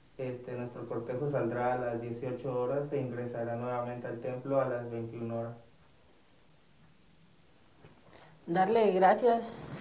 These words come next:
Speaker 2: nuevamente a ustedes por el espacio dado, ¿verdad? Y también por mi parte invitarles a la feligresía y al pueblo católico que se acerquen.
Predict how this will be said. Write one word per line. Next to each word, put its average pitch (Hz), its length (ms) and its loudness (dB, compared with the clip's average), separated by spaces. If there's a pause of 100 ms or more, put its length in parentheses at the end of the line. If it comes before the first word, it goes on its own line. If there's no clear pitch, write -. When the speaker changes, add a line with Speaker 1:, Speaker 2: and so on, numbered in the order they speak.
(140)
Speaker 2:
nuevamente 214 640 6
a 214 40 8
ustedes 214 440 4
por 196 160 4
el 180 120 6
espacio 185 760 4
dado, 196 440 8
¿verdad? 185 340 4 (460)
Y 185 760 2
también 185 580 4 (160)
por 190 160 2
mi 185 140 0
parte 190 560 6
invitarles 190 920 6
a 175 320 6
la 175 160 2
feligresía 180 540 2
y 208 80 4
al 202 100 6
pueblo 196 300 6
católico 190 460 4
que 202 180 2
se 190 100 4
acerquen. 233 600 4